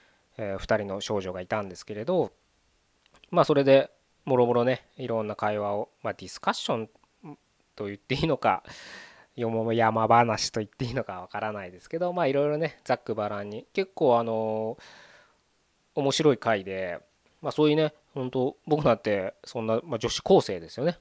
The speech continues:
うん、二人とも女子高生でした、でしたけど、まあ、そんな、まあ、正直大学生とすらね、もう僕は最近出会う機会ないですから、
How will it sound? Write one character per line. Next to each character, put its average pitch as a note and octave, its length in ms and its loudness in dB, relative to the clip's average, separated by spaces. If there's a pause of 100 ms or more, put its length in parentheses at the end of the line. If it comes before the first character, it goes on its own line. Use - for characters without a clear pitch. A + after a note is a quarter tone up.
(260)
う A#2 40 -14
ん、 G#2+ 240 -14 (180)
二 - 200 -6
人 F#2 80 -10
と F#2+ 120 -10
も F#2+ 220 -12 (360)
女 G#2+ 120 -6
子 - 80 -10
高 A2+ 180 -2
生 F#2+ 200 -10
で F2 80 -14
し - 100 -18
た、 F2 200 -14 (140)
で G#2+ 140 -8
し - 80 -12
た F#2+ 120 -8
け A#2 100 -6
ど、 C#3+ 320 2
ま A2+ 120 0
あ、 - 20 -6
そ A#2+ 140 -2
ん B2 40 -2
な、 B2 300 4 (640)
ま F3 80 0
あ、 - 20 2
正 D3+ 120 0
直 G3 180 -4
大 E3+ 320 -2
学 C#4+ 220 -4
生 C#3+ 180 2
と A#2+ 120 -6
す B2 140 -6
ら G#2+ 120 -4
ね、 A2+ 140 -4
も A2+ 160 -8
う - 20 -10
僕 A#2 240 -10
は G2 80 -6
最 G#2 220 -8
近 G#2+ 320 -10
出 A#2+ 120 -2
会 B2+ 100 0
う G#2+ 40 -6
機 - 140 -20
会 F#2+ 180 -8
な A#2+ 180 -6
い B2 80 -4
で F#2+ 120 -14
す - 100 -20
か F#2 120 -12
ら、 G#2+ 400 -4